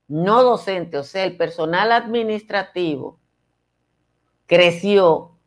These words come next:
un setenta y ocho por ciento en el primer periodo de Danilo y pasó de cuarenta y dos mil quinientos noventa y ocho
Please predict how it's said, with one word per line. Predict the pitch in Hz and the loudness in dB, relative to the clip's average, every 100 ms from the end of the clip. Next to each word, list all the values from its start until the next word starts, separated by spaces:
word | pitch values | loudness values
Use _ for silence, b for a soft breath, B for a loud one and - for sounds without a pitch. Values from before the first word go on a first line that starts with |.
| _ | _
un | 233 277 302 | 4 4 4
setenta | 294 254 220 214 208 202 | 2 0 0 -2 -4 -4
y | 196 | -2
ocho | 214 240 240 | 0 -2 -2
por | 208 190 | -4 -6
ciento | 208 208 208 175 | -8 -6 -6 -6
en | 170 | -4
el | 165 | -4
primer | 165 165 175 185 | -4 -2 -2 -2
periodo | 202 175 180 185 175 170 | -4 -2 -2 -2 -2 0
de | 165 | 0
Danilo | 147 143 156 175 196 | -2 -2 -2 -2 -4
y | |
pasó | - 156 156 180 165 - b b b - | -4 -10 -8 -4 -4 -6 b b b -4
de | 151 185 | 0 0
cuarenta | 175 185 180 185 180 | 4 4 6 4 2
y | 175 | 2
dos | 170 170 | 2 2
mil | 190 247 262 | 2 0 0
quinientos | 240 220 220 240 247 233 | -2 0 0 0 -2 -2
noventa | 233 214 208 - 185 | -2 -2 -4 -4 -2
y | |
ocho | 170 151 165 - | 0 0 -6 -18